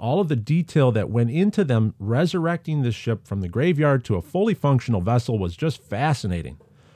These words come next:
I could really see all of the details in my mind's eye. This attention to detail is really what sets this book apart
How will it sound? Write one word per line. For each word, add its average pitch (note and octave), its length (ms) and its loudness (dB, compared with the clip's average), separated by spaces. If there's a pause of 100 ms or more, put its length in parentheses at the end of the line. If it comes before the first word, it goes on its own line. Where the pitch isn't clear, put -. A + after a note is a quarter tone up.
(140)
I D3 140 2
could C3 180 2
really E3+ 300 4
see D#3 320 0
all C#3 280 2
of F#3 100 0
the E3+ 60 0
details C3 480 0
in A2 80 2
my G#2 140 2
mind's F#2+ 340 0
eye. B2+ 320 2 (580)
This B2 180 2
attention D#3+ 460 2
to D3+ 60 2
detail B2 420 2
is G2 160 0
really D#3+ 300 4
what B2 200 0
sets - 460 -6
this B2+ 260 0
book B2+ 300 0
apart A2+ 480 0